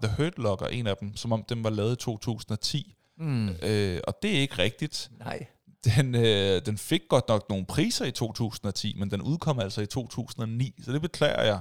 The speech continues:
Speaker 1: hvis jeg har, øh, forvirret nogen eller vildledt nogen. Det var ikke med vilje. Godt. Så, øh, den går ikke som tier-film. Bare det, at man vinder priser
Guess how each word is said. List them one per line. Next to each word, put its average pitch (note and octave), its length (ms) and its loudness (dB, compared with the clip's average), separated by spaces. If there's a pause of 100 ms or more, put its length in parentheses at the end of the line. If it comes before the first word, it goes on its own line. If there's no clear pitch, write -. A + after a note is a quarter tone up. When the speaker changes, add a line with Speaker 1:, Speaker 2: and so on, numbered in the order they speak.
(160)
Speaker 1:
hvis G#2 280 -4
jeg G2 140 2
har, G2 460 0
øh, F#2 260 -4
forvirret A#2+ 580 -4
nogen G2+ 420 -2
eller G2 320 2
vildledt G#2 580 -4
nogen. E2+ 300 -8
Det A2 140 -4
var A2+ 180 -2
ikke A#2 380 2 (340)
med A2+ 100 -4
vilje. F2+ 340 -4 (720)
Godt. D#2+ 340 0 (840)
Så, - 180 6
øh, C3+ 380 8
den F#3 160 2
går D3 280 -2
ikke C#3+ 280 4
som C#3 180 0
tier-film. - 600 -4 (560)
Bare C3 140 2
det, A#2 160 4
at A2 100 -2
man G#2+ 120 0
vinder G#2 160 0
priser C#3+ 500 0